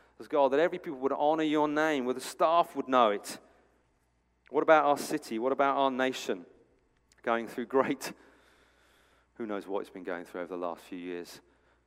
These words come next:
but there's still a lot more to come. We pray for our nation, God, that this will be a nation where your name is honored. It's been so in, been so in the past, not so much now. God, we pray that you return to that. God, we pray it would exceed that,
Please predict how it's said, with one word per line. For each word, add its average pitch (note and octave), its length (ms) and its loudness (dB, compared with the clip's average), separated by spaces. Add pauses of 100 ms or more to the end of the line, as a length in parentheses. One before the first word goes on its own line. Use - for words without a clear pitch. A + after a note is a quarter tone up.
(160)
but G#2+ 120 -10
there's A2 160 -2
still C3 260 0
a - 20 0
lot A2+ 300 -2
more G#2+ 220 -6
to - 140 -18
come. F2+ 280 -8 (720)
We A2+ 140 -20
pray D3 260 0
for C#3 180 -4
our B2 120 0
nation, A#2+ 580 -8
God, G#2 200 -6
that A2 100 -14
this A#2 200 -10
will A#2 80 -10
be A#2 120 -6
a A2 80 -6
nation A2 500 -10
where G#2 100 -8
your G#2 160 -10
name G#2 300 -10
is F#2 120 -14 (120)
honored. G2 440 -8
It's A2+ 120 -18
been A#2 180 -12
so - 160 -12
in, C#3+ 220 -10 (100)
been D3+ 160 -8
so C#3 220 -4
in C3 80 -6
the B2 80 -6
past, - 540 0 (1200)
not B2 160 -10
so B2 140 -4
much A2 280 -8
now. E2+ 320 -12
God, G#2+ 200 -6
we A2 100 -12
pray B2+ 340 -2
that A2+ 140 -4
you A2 80 -14
return A2 480 -6
to G#2+ 140 -6
that. G2 240 -6
God, G2+ 180 -6
we A2 80 -6
pray A#2 280 -4
it - 40 -2
would A2+ 100 -8
exceed B2+ 540 -6
that, - 380 -6